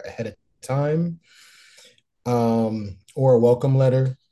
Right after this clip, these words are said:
that kinda talks about who you are as an educator,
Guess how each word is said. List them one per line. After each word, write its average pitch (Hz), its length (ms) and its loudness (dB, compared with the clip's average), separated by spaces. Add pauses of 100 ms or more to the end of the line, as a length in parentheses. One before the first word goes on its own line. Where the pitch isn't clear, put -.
(100)
that 113 220 -8
kinda 113 240 -8
talks - 340 -12
about 113 320 -6
who 139 180 -2
you 127 260 2
are 120 220 2
as 113 200 -10
an 117 80 -2
educator, 113 680 -6